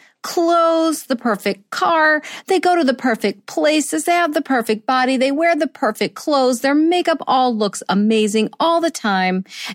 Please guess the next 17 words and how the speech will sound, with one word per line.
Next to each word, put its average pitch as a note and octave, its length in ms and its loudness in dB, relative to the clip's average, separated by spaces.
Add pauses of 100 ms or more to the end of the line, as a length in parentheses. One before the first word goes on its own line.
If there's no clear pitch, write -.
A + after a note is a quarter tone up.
(120)
Everyone D#4+ 560 2
around G#3 340 0
them G3+ 140 0
is G3 200 -2
always D4 420 2
happy. A3+ 360 0
Nothing C#4 640 2
bad G#3 460 -2
ever B3 300 0
happens F#3+ 460 -2
to F3+ 120 -4
them, E3 300 -4 (880)
right? B3 420 0 (1800)
It D4+ 160 0
can F#4 380 2
get C4 380 0 (240)
challenging A#3 880 2